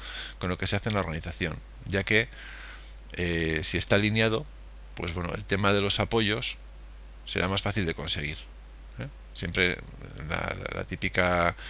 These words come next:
eh, cuestión que os suele preocuparnos es, eh, cómo voy a conseguir que, que lo que yo proponga se lleve adelante. Bueno, pues si conseguimos que lo que estamos planteando esté alineado con los objetivos y con la estrategia de la organización,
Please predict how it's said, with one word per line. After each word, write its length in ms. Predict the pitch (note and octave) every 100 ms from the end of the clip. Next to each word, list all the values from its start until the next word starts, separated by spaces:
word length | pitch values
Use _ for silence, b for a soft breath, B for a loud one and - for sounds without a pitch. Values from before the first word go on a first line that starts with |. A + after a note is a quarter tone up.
| B B B B B B -
eh, 140 | - F#2+
cuestión 340 | - F#2+ A2 F#2
que 100 | F#2+
os 40 |
suele 180 | - F#2+
preocuparnos 760 | G#2 G2+ G2 G#2+ A#2 A#2+ A#2+
es, 260 | F2 G#2 -
eh, 400 | E2+ E2 E2 E2 -
cómo 180 | G#2 G#2
voy 100 | G#2
a 80 | G#2
conseguir 540 | G#2 G2+ G2 G#2 A#2 - B B B -
que, 840 | F#2 F2 F2 E2+ E2+ D#2+ E2+ F2 G2
que 100 | F2+
lo 80 | F2+
que 120 | F#2+
yo 100 | F#2+
proponga 380 | G2 - G2 G2+
se 140 | -
lleve 180 | F2 E2+
adelante. 360 | D#2+ E2 E2 G2 F#2+
Bueno, 160 | F2
pues 180 | D#2 -
si 200 | - E2+ -
conseguimos 580 | - F2+ E2+ F#2 G#2 G2+
que 80 | G#2
lo 100 | F#2+
que 120 | F#2+
estamos 260 | - G2 -
planteando 560 | F#2 F2+ F#2+ F2+ B1+ -
esté 240 | - - F#2
alineado 480 | F#2+ G2 F#2+ D#2+ - B B B B -
con 100 | F2+
los 160 | F2+
objetivos 640 | - F2 G2 F#2+ F#2+ - G2
y 60 |
con 100 | F#2
la 80 | F#2
estrategia 600 | - F2 F#2+ - E2 - - B B
de 100 | -
la 60 | E2
organización, 640 | D#2+ E2+ F#2 - G#2 A#2